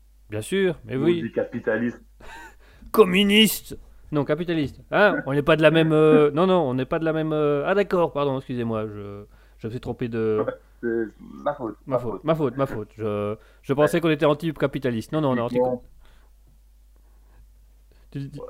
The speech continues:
Speaker 1: tu,
Speaker 2: euh,
Speaker 1: tu disais ?
Speaker 2: on est anti quoi ?
Speaker 1: <laughs> On est, on est en,
Speaker 2: Ouais,
Speaker 1: on est en
Speaker 2: techniquement, chez Raspberry.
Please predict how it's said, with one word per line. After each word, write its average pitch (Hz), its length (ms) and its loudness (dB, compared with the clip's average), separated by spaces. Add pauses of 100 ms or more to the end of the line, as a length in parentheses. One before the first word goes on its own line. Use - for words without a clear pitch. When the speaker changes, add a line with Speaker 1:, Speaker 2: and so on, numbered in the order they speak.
Speaker 1:
tu, - 80 -6
Speaker 2:
euh, 233 100 -2 (300)
Speaker 1:
tu 156 100 -8
disais ? 156 300 -2
Speaker 2:
on 120 120 -2
est 117 60 -2
anti 110 220 -8
quoi ? 277 280 -4
Speaker 1:
<laughs> - 480 -6 (400)
On 113 120 -2
est, 123 180 0
on 127 140 -2
est 131 100 0
en, 139 120 2
Speaker 2:
Ouais, - 100 2 (120)
Speaker 1:
on 123 160 -6
est 143 40 -2
en 135 60 -2
Speaker 2:
techniquement, 131 580 -4
chez 110 140 -12
Raspberry. 117 580 -6